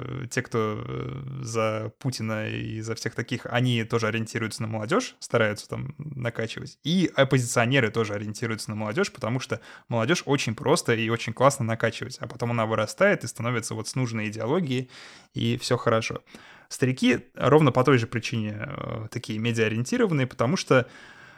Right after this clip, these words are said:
Э, старость, ну, в нашей стране, например, она плохо обеспечена. Если человек живет только на пенсию, это практически выживание.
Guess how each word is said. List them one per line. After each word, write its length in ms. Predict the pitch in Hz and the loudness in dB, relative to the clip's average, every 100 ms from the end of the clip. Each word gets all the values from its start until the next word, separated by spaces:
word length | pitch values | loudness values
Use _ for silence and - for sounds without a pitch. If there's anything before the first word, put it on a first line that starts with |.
| - - | -10 -4
Э, 100 | 117 | -4
старость, 500 | - 180 190 - - | 4 8 10 8 2
ну, 200 | 113 123 | 4 4
в 80 | 113 | 6
нашей 260 | 135 127 120 | 6 6 2
стране, 280 | 117 113 | 2 2
например, 320 | 107 104 110 110 | 0 -2 -2 0
она 160 | 113 | 0
плохо 300 | 151 202 165 | 2 4 6
обеспечена. 540 | 113 107 - 107 - 107 | 6 2 -4 -6 -6 -8
Если 180 | 110 | -8
человек 260 | - 120 104 | 0 0 2
живет 280 | 117 113 107 | 0 0 2
только 220 | 123 117 | 0 2
на 120 | 110 | -2
пенсию, 380 | 101 117 - 104 | 0 -2 -2 -6
это 100 | - | -4
практически 480 | 117 - 120 - - | -8 -6 -8 -8 -6
выживание. 640 | 107 - 123 170 156 135 | -6 -2 2 2 0 -4